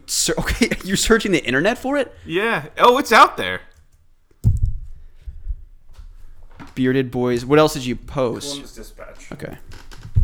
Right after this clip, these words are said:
Speaker 1: Everyone knows where we live now.
Speaker 2: Oh, that's right. Whatever. Don't come murder us.
Speaker 1: <laughs> Bearded Boys lifestyle.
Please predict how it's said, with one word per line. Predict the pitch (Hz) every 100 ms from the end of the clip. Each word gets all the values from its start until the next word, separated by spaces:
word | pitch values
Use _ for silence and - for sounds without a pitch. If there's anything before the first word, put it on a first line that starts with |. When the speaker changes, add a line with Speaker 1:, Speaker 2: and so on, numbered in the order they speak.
| -
Speaker 1:
Everyone | 117 120
knows | 104 -
where | 104
we |
live | - - -
now. | - - - - -
Speaker 2:
Oh, | - -
that's | - -
right. | - - -
Whatever. | - - - - - - - - - - - - - - - - -
Don't | 123
come | 117 120
murder | 104 95 98 107
us. | - - - - - - - - - - - - - - - - - - - _ - - - - -
Speaker 1:
<laughs> | - -
Bearded | 135 143 147 139
Boys | 131 120 104 104 - - - - - - -
lifestyle. | 127 127 104 - - 98 78 76